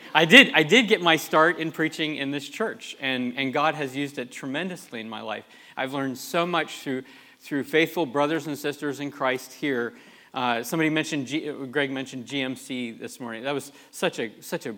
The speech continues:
such a wonderful part of my, uh, faith and growing in Christ, uh, after I returned from the mission field. So, uh, y-, so, so yeah, I,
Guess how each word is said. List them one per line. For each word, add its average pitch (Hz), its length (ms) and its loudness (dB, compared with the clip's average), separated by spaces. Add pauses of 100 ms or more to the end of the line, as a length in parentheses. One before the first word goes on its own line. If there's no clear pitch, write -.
(480)
such - 220 -6
a 139 60 -2
wonderful 135 480 -4
part 127 260 -4
of 113 140 -10
my, 120 320 -6 (400)
uh, 117 260 -4 (220)
faith 120 400 -2
and 113 180 -10
growing 123 360 -4
in 107 120 -12
Christ, 113 640 -6
uh, 120 40 -12
after 113 420 -8
I 110 40 -4
returned 113 440 -10
from 113 160 -12
the 110 80 -10
mission 113 320 -12
field. 107 320 -12
So, 113 260 -8 (400)
uh, 127 300 -4 (180)
y-, 160 140 -8 (300)
so, 156 340 4
so 165 220 4
yeah, 156 240 8
I, 143 420 2